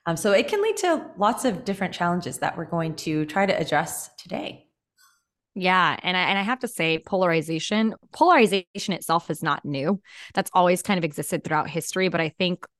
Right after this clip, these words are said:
Speaker 2: I agree with you. And what you're saying is that, like, social media and the digital age has amplified it, because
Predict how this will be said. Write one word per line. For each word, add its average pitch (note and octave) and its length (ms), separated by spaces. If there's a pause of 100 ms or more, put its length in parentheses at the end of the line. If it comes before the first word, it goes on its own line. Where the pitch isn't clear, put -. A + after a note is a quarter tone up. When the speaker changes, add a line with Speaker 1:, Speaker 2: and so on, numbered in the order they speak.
Speaker 2:
I D#3 80
agree F3 300
with G#3 240
you. D3+ 100
And D#3 100
what D3+ 120
you're D3 100
saying E3 240
is D3+ 160
that, C#3+ 180
like, D3 160
social D#3+ 320
media D#3 520
and D3+ 120
the D3 60
digital D3+ 320
age D3 320
has - 340 (140)
amplified G3 720 (680)
it, - 240
because D#3+ 640